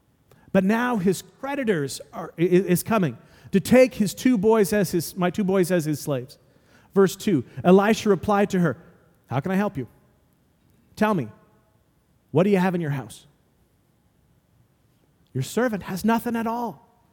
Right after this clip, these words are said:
she said, "except a small jar of olive oil." Now, there's a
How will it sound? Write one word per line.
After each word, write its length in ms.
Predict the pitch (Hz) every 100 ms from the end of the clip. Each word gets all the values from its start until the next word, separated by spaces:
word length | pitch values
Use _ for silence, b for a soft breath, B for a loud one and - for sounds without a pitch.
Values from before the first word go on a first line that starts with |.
| _ _ _
she 180 | - 165
said, 280 | - 123 - b b
"except 300 | 165 - 233
a 40 | 175
small 380 | - 220 233
jar 440 | 208 208 180 180 165 _ _ _ _ -
of 120 | 156 -
olive 320 | 156 147 131
oil." 240 | 131 113 - _ _ _ _ _ _ _ _ _ _
Now, 120 | 160 147
there's 200 | 208
a 60 | 202